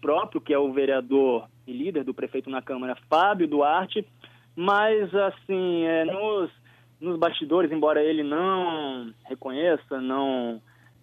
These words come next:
admita isso, é, nós sabemos que a meta maior, a, de, de, a, o, o objetivo maior de Aldifax nesse processo segue sendo o de sempre, derrotar Vidigal,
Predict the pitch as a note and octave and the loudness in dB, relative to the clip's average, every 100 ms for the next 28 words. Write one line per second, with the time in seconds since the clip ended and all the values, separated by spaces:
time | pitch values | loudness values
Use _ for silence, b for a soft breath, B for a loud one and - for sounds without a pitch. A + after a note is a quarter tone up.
0 | _ - D3+ D3+ E3+ A#3+ - D#3 A3+ - | _ 0 0 2 2 2 2 2 2 -2
1 | - D3+ _ E3 E3+ F3 E3+ E3 D#3 D3+ | -6 -8 _ 0 2 4 2 2 2 0
2 | D3+ E3+ G#3+ G3 E3+ F#3+ _ F3+ F3 E3 | 0 -2 -2 -2 -2 -2 _ -4 0 2
3 | D#3+ C#3+ E3 - D#3+ C#3 A#2+ C#3 E3+ C3+ | 0 0 -2 -2 -2 0 2 2 2 2
4 | A#2+ A#2+ A2+ A2 A2 A2 B2 A#2+ A#2+ A#2 | 2 0 0 -4 -6 -8 -10 -10 -8 -2
5 | B2 C3 D3+ D3+ D#3 E3 F#3 F3+ D3 E3 | 0 0 0 0 0 -2 -2 0 2 2
6 | D#3+ C#3+ C3+ C#3+ D3 - C#3+ D#3+ G3+ - | 2 0 0 -4 -6 -6 -2 2 0 -2
7 | - C#3 C3 - D3 D#3 - F3+ F#3+ - | -8 -2 -4 0 0 0 0 0 0 -4
8 | F3 F#3 G#3+ G#3+ G3 G3 A#3+ - D#3 B2 | -2 0 -2 -4 -4 -2 -2 0 0 0
9 | A#2+ C#3 D#3 F3 - D3 E3+ F#3 A#3+ D3 | 0 2 2 2 2 2 2 -2 0 0
10 | A2 | 0